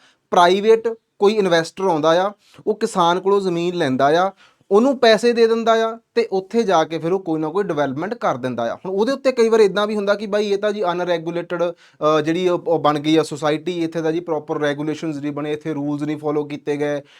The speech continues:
ਇਹ ਕੱਲ੍ਹ ਨੂੰ ਰਜਿਸਟਰੀ ਦੇ ਵਿੱਚ ਦਿੱਕਤ ਆਊਗੀ। ਆਪਾਂ ਕਈ ਵਾਰ ਦੇਖਦੇ ਹਾਂ ਕਿ ਮੀਂਹ ਪੈਂਦਾ ਤੇ ਪਾਣੀ ਭਰ ਜਾਂਦਾ ਉਹਨਾਂ ਰਾਹਾਂ ਤੇ। ਕਿਉਂ? ਸਰਕਾਰ ਨੂੰ ਪੁੱਛੀਏ ਕਿਉਂ ਭਰ ਗਿਆ? ਉਹ ਕਹਿੰਦੇ ਜੀ ਭਾਈ ਜਦੋਂ ਇਹ ਤੁਸੀਂ ਜ਼ਮੀਨ ਵੇਚੀ ਜਾਂ ਜਿਨ੍ਹਾਂ ਨੇ ਘਰ ਲਿਆ ਉਹਨਾਂ ਨੇ ਦੇਖਿਆ ਨਹੀਂ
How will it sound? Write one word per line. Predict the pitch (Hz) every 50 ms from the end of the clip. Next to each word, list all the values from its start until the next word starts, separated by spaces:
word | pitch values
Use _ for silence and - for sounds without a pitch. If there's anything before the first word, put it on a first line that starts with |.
| _ _
ਇਹ | 160 165
ਕੱਲ੍ਹ | 160 160 165 165
ਨੂੰ | 170 165 156
ਰਜਿਸਟਰੀ | 151 147 156 143 - - 170 165
ਦੇ | 151 160
ਵਿੱਚ | 156 147
ਦਿੱਕਤ | 151 143 151 151 - 147 151
ਆਊਗੀ। | 151 151 151 156 156 160 160 151 - _ - -
ਆਪਾਂ | 143 151 151 196 185
ਕਈ | 180 190 190
ਵਾਰ | 190 202 196 190
ਦੇਖਦੇ | 185 185 175 190 196 202
ਹਾਂ | 190
ਕਿ | 185 202
ਮੀਂਹ | 175 180 202 202
ਪੈਂਦਾ | 196 185 170 160 170 175 - _ _ _ _ _ _
ਤੇ | 240
ਪਾਣੀ | 240 247 247 240 233 240 254
ਭਰ | 254 262 247
ਜਾਂਦਾ | 214 185 180 165 170
ਉਹਨਾਂ | 185 202
ਰਾਹਾਂ | 196 175 165 165
ਤੇ। | 165 180 175
ਕਿਉਂ? | 180 226 254 269 277 277
ਸਰਕਾਰ | - - 214 196 175 170 160 165 175
ਨੂੰ | 190 202 196
ਪੁੱਛੀਏ | 214 208 - 226 226
ਕਿਉਂ | 226 220 214 214
ਭਰ | 202 240 226
ਗਿਆ? | 214 202 220 226 226 - _ _ _ -
ਉਹ | 214 208
ਕਹਿੰਦੇ | 214 220 220 214 240
ਜੀ | 214 254
ਭਾਈ | 254 - 254 208 214 226
ਜਦੋਂ | 185 214 196 202 208 208
ਇਹ | 202 214
ਤੁਸੀਂ | 208 208 202 - 214 214 208
ਜ਼ਮੀਨ | 175 185 170 160 160 165 180
ਵੇਚੀ | 170 160 147 143 147 180 190 190
ਜਾਂ | 196
ਜਿਨ੍ਹਾਂ | 185 180 185 190
ਨੇ | 196 196
ਘਰ | 196 202 208 190 156 143
ਲਿਆ | 156 175
ਉਹਨਾਂ | 196 208 220
ਨੇ | 233
ਦੇਖਿਆ | 220 226 220 226 - 254 254
ਨਹੀਂ | 254 262 262